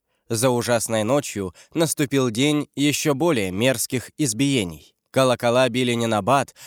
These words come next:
а трезвонили «Те Деум». Но звуки меди, радостно звеневшие над сценами убийства и пожаров, казались при свете солнца даже унылее, чем мрачный звон, гудевший в темноте предшествующей ночи.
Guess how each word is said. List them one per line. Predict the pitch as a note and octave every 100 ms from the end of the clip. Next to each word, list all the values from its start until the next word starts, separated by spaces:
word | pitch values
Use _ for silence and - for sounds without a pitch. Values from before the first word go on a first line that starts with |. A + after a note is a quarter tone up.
| -
а | C#3
трезвонили | C3 B2+ G#2 C#3 D3 C#3 C3 A#2+ - _ -
«Те | B2+ C3 B2+ -
Деум». | G#2 G2+ D#3 A2+ E2+ D#2+ F2 _ _ _ -
Но | B2+ B2+
звуки | A#2+ C3 A#2+
меди, | A2 C3+ C#3+ F2+ E2 - -
радостно | D3 D#3+ E3+ D#3 -
звеневшие | C3 C3 C#3 C#3+ - C3+
над | B2+ B2
сценами | - C#3+ C3+ B2 A#2+
убийства | C3 A#2+ C3 - A2+
и | G#2+
пожаров, | G#2+ G2 D#3+ A#2+ F2+ _ - -
казались | F3+ B2+ D3 C#3 -
при | -
свете | B2 B2+ A#2
солнца | A2+ - D3+ D3 - C#3 A#2+ -
даже | A2+ C#3 A#2 C3+
унылее, | B2+ D3 D3 F#2 D#2+ D#2 _
чем | - C#3 A#2+
мрачный | A#2+ A#2+ - G#2+
звон, | G2 G#2+ D3+ D#3+ - - -
гудевший | G3 C#3 C3 - B2+
в | -
темноте | A#2+ A2+ - A#2
предшествующей | - A#2 - A2 - G#2 G2+ - B2
ночи. | C3+ A#2 - D2+